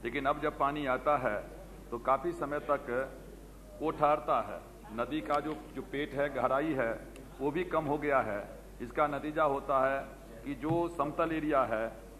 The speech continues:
वहाँ तेजी से पानी फैलने लगता है। अभी जो राष्ट्रीय सिंचाई आयोग,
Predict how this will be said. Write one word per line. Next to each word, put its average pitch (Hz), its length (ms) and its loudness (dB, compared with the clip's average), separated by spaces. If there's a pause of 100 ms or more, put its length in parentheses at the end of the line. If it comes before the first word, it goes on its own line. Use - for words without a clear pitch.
वहाँ 147 340 4
तेजी 147 220 -4
से 156 160 -4
पानी 135 420 -2 (300)
फैलने 156 280 2
लगता 117 340 0
है। 92 180 -6 (720)
अभी 139 180 2
जो 156 160 2
राष्ट्रीय 143 760 2 (400)
सिंचाई 156 440 2
आयोग, 147 400 2